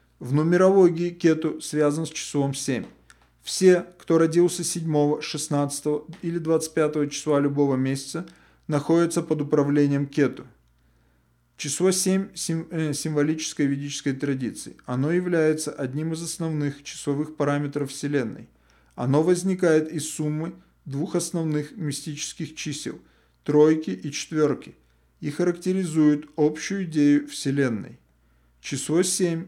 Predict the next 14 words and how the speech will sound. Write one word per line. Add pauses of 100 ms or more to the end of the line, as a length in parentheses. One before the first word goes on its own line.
(100)
играет
главенствующую
роль. (1040)
Семь
тонов (220)
музыкальной
гаммы (300)
впервые
упоминаются
в
индийских
ведах. (760)
Особое
значение